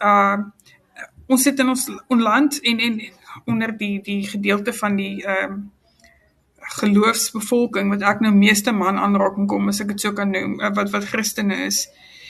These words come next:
het ons 'n, eh, interessante verskynsel dat mense tegelykertyd hulle self meer as geestelik of spiritueel verklaar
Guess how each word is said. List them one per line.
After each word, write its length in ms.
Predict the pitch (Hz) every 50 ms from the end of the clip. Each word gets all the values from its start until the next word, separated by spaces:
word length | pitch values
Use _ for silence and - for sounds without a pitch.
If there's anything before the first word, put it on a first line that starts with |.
| - _ -
het 240 | 202 226 277 277 285
ons 580 | 277 294 277 269 277 269 277 - - - - -
'n, 60 | - 226
eh, 300 | 226 220 220 220 220 220 220 208 208 -
interessante 580 | 240 233 233 247 233 - - 302 311 302 - 285
verskynsel 680 | 277 254 - - - 220 214 214 202 202 - 208 202 202
dat 180 | 202 202 202
mense 400 | 202 196 196 202 208 202 202 247
tegelykertyd 1000 | - 208 - - 220 190 185 190 202 208 269 269 - 240 226 226 220 220 - - _ - - - _ _
hulle 160 | 214 214 226
self 320 | 220 - 254 233 233 233
meer 360 | - 202 202 208 220 226 - 214
as 180 | 214 202 -
geestelik 600 | - - - 233 240 233 - - 285 302 294 -
of 120 | 262 - -
spiritueel 880 | - - - - 233 214 214 214 - 208 196 190 185 196 226 269 285
verklaar 720 | 285 - 277 269 269 - - 240 240 247 269 302 349 -